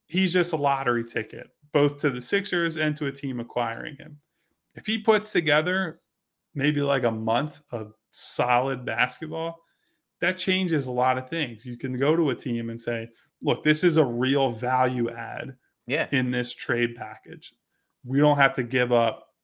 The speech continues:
Speaker 1: you know, this pick, this other guy. We're drawing the line because we're offering you Jaden Springer." That's the type of approach they can take if he's able to show consistent N B A results. Now, can he get there?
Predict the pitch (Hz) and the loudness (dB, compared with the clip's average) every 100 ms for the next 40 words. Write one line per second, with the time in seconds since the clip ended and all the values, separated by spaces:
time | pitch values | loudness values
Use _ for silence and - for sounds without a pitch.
0 | _ _ _ _ _ - 110 98 92 - | _ _ _ _ _ -14 -10 -10 -12 -16
1 | 123 127 123 - 139 117 110 - _ _ | -6 -4 -4 -6 -4 -4 -4 -10 _ _
2 | _ _ _ - 135 139 139 135 123 120 | _ _ _ -20 -4 0 0 2 2 2
3 | 117 117 113 113 113 117 _ _ _ 123 | 0 -4 -6 -6 -6 -10 _ _ _ -2
4 | 143 143 147 143 131 117 156 190 156 131 | -2 4 6 6 4 0 -2 0 0 0
5 | 123 127 110 113 113 110 120 - 117 110 | -2 -6 -6 -4 -2 0 -2 -6 -10 -8
6 | 110 113 110 104 _ - 120 113 - 123 | -10 -12 -14 -16 _ -10 -10 -10 -14 -20
7 | 123 - 143 147 147 139 135 120 120 117 | -14 0 2 2 -2 -4 -4 -4 -10 -8
8 | 127 127 127 120 117 110 113 107 _ _ | -4 -4 -4 -12 -12 -10 -10 -10 _ _
9 | _ _ _ 190 190 190 165 151 147 135 | _ _ _ 4 4 4 0 2 2 2
10 | 135 127 - 131 120 117 113 120 117 - | -2 -4 -2 2 4 2 0 -6 -8 -8
11 | 123 - 117 117 110 113 107 107 - - | -8 -8 -10 -10 -10 -12 -12 -12 -14 -14
12 | - 123 120 - 151 156 170 170 180 180 | -8 -6 -2 2 2 4 2 2 4 4
13 | 180 | 4